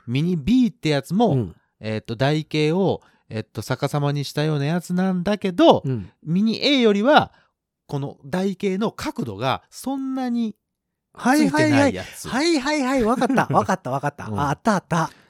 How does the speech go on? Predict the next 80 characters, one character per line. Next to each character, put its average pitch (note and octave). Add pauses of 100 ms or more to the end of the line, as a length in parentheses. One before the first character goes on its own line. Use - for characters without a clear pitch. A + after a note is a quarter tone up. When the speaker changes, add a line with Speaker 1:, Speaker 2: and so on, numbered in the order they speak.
Speaker 1:
で、 C3+
さ -
ら F4+
に、 G3
Speaker 2:
A B2+
も G2
あ G2+
っ G2+
た。 A#2+
は A2+
い G#2
は F2+
い -
は -
い。 -
う B2
ん。 G2
Speaker 1:
マ C#3+
イ D4
ク -
ロ C4
A、 F#3+
マ A#2+
イ C#3+
ク D3
ロ C#3
B C#3
と -
い F2
う -
の D#2
が D2+
ご E2+
ざ D#3
い -
ま D3+
す -
ね。 -
Speaker 2:
あ、 -
や F3
っ -
ぱ -
マ G#3
イ A#3+
ク C4+
ロ A#3
A A3+
も B2
あ G#2+
る C#3
ん A2+
や。 -
Speaker 1:
そ B2
う -
で D#2
す。 -
Speaker 2:
は -
あ - (200)
は -
あ。 -
Speaker 1:
マ D#4+
イ F#4
ク -
ロ E4
A D#4+
は、 A3 (140)
さ -
っ C4
き F3+
の G3+
ミ C#3+
ニ A3+
B A3
と F2
同 A#2+
じ A2+
よ A2
う D#2
な C#2+
感 D2+